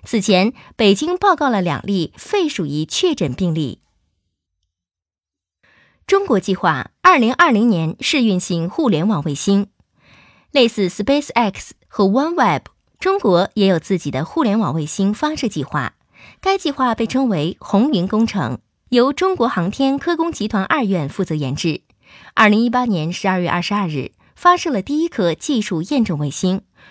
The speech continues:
“十三五”末发射四颗业务试验卫星，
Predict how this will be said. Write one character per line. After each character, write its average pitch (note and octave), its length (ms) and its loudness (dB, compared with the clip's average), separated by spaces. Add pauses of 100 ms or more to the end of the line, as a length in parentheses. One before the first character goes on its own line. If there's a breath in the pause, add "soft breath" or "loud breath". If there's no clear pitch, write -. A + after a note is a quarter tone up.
(120)
“十 - 180 0
三 F#4 240 0
五” F#3 140 0
末 E3 340 -2 (100)
发 A#3 220 2
射 A3+ 140 -2
四 A3 240 -4
颗 G3 320 0
业 D#4 160 0
务 G#3+ 120 0
试 F4 220 0
验 G#3+ 160 0
卫 D#3 120 -4
星， F3+ 320 -4